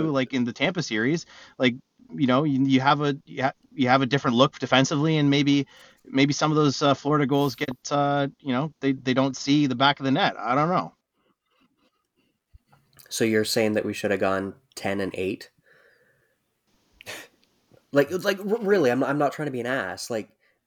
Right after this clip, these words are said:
Speaker 3: we went eleven and seven, and Timmins didn't get a shot. Right? Gustafsson was still scratched for this last game. Like, I, I see what you're saying, but he wasn't gonna crack the
Speaker 2: Well, you
Speaker 3: roster.
Speaker 2: move, you,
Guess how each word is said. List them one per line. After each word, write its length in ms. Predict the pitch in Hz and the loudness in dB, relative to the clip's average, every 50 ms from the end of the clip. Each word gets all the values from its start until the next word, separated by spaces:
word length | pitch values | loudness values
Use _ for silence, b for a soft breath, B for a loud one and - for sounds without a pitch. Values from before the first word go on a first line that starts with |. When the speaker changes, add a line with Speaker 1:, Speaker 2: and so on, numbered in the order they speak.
| _ - - | _ -20 -18
Speaker 3:
we 200 | - 120 123 123 | -8 -4 -4 -2
went 280 | 117 113 127 135 135 123 | 0 0 0 -2 0 0
eleven 380 | 120 107 104 110 113 123 113 | -2 0 0 0 0 0 -2
and 140 | 107 101 98 | -4 -4 -4
seven, 540 | - - - 117 117 95 90 90 98 107 - _ _ _ _ _ _ _ _ _ _ _ _ _ _ _ - | -4 -4 -4 -4 -4 -4 -6 -10 -12 -14 -16 _ _ _ _ _ _ _ _ _ _ _ _ _ _ _ -6
and 540 | 113 113 107 104 101 101 98 98 98 - - _ _ - | -4 -2 -2 -2 -2 -4 -4 -6 -8 -10 -12 _ _ -4
Timmins 400 | - 127 123 123 123 113 104 - | -2 0 2 2 2 0 0 0
didn't 200 | - 110 107 92 | 0 0 0 0
get 140 | 107 107 101 | -2 -2 -2
a 60 | 98 | -4
shot. 460 | - - 101 82 - - - - - _ _ _ _ _ _ _ _ _ _ _ _ _ _ _ _ _ _ _ _ _ _ _ _ _ - _ _ _ _ _ _ - | -4 -6 -6 -6 -6 -8 -10 -10 -14 _ _ _ _ _ _ _ _ _ _ _ _ _ _ _ _ _ _ _ _ _ _ _ _ _ -20 _ _ _ _ _ _ -4
Right? 380 | - 123 101 98 98 120 - - _ _ - 127 | 0 2 2 2 2 -2 -4 -8 _ _ -12 -4
Gustafsson 600 | 117 120 120 117 - - 123 - - 127 117 113 | -2 0 0 0 0 -2 -2 -2 -2 -2 -2 0
was 120 | 110 107 | -2 -2
still 180 | - - 113 107 | -2 -4 -4 -6
scratched 400 | - - 92 87 98 107 - - | -6 -6 -4 -4 -2 -4 -4 -6
for 140 | - 104 | -6 -6
this 180 | 98 95 - - | -6 -4 -4 -4
last 300 | 92 92 95 104 - - | -4 -4 -4 -4 -6 -8
game. 320 | - 85 82 78 78 107 - b b b b b b b b b b _ - | -8 -8 -8 -8 -10 -12 -14 b b b b b b b b b b _ -2
Like, 220 | 120 110 104 - 107 110 - _ - - | -2 -2 -2 -2 -6 -14 -16 _ -10 -8
I, 100 | 131 - - | -8 -6 -4
I 100 | - - | -4 -2
see 320 | - - - - 131 127 | 0 0 0 2 2 2
what 160 | 131 143 135 127 | 2 2 0 0
you're 140 | 117 110 | -2 -6
saying, 400 | 104 - 101 98 101 110 131 143 | -6 -6 -6 -4 -4 -4 -2 -2
but 160 | 135 120 - - | -2 -4 -4 -6
he 140 | - 131 | -8 -10
wasn't 380 | 117 107 113 113 113 127 117 104 | -8 -6 -6 -6 -6 -6 -8 -8
gonna 220 | 107 110 110 107 - _ _ | -10 -10 -12 -12 -14 _ _
crack 240 | - 110 101 98 - | -14 -14 -14 -10 -2
the 60 | - 139 | 2 4
Speaker 2:
Well, 100 | 123 123 | 4 6
you 120 | 127 127 | 6 6
Speaker 3:
roster. 120 | 143 143 | 6 6
Speaker 2:
move, 100 | 147 151 | 4 4
you, 120 | 151 147 | 2 0